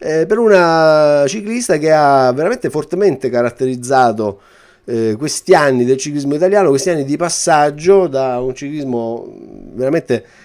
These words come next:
eh, dilettantistico a un ciclismo professionale, e lei sempre comunque si è saputa, eh, disimpegnare a testa alta con, con grande caparbietà, con grande efficacia nelle sue azioni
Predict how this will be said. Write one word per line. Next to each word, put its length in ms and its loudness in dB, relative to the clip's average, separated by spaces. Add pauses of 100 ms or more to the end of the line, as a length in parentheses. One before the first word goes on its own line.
(140)
eh, 140 -10
dilettantistico 1300 0
a 140 2
un 120 -4
ciclismo 840 -2
professionale, 760 -2
e 100 -2
lei 240 4
sempre 580 0
comunque 800 -2 (800)
si 200 -10
è 60 -6
saputa, 600 0 (460)
eh, 340 -2
disimpegnare 1000 -2
a 80 -2
testa 360 -4
alta 440 -2
con, 680 -2
con 160 -4
grande 260 -2
caparbietà, 800 4
con 240 -6
grande 440 0
efficacia 680 0
nelle 180 -2
sue 160 -8
azioni 580 -2